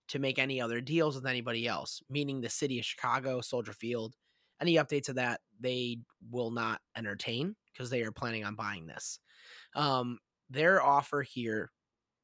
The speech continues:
or their estimation on what's going on, um, the proposed project would create an estimated forty-eight thousand jobs, nine point four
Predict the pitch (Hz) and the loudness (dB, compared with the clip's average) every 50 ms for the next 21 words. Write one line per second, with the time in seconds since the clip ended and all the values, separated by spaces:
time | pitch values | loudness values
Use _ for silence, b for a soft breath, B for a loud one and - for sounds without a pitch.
0 | _ _ _ _ _ - - 165 160 156 151 147 147 143 127 127 139 - - 165 | _ _ _ _ _ -6 2 4 4 6 8 8 8 8 8 6 2 2 0 0
1 | 139 131 131 123 - 135 123 120 120 117 - - 117 117 113 113 110 107 104 107 | 0 0 0 0 -2 -2 -2 -4 -4 -4 -4 -4 -2 -2 0 -2 -2 -2 -4 -6
2 | 113 B B B B B B B B - 131 131 127 123 120 120 - - _ 135 | -8 B B B B B B B B 2 2 4 4 2 2 -2 -6 -8 _ -12
3 | 143 - 165 - - 180 180 196 190 - - 156 147 143 143 139 147 143 131 135 | -8 -8 -8 0 4 6 6 6 6 4 2 4 6 6 6 4 2 0 0 0
4 | - 135 127 - - - 131 131 131 127 123 - - 117 120 127 - - 139 135 | -2 -6 -6 -6 -4 -2 0 0 0 0 -2 -2 -4 -4 -4 -4 -4 -4 -2 -2
5 | 131 127 120 - - - - 139 143 156 165 165 160 156 143 135 131 - - 127 | -2 -2 -2 -4 -4 -2 0 4 4 4 4 4 4 4 4 2 2 2 2 2
6 | 123 127 127 135 139 127 135 123 113 101 95 104 117 - - - - 120 120 120 | 2 2 0 -2 -2 0 0 2 2 2 0 -2 -4 -8 -12 -10 -8 -4 0 2
7 | 147 170 185 - - 180 165 156 - - 156 156 147 139 113 | 2 2 2 0 0 -2 -2 -2 0 0 2 2 2 2 -2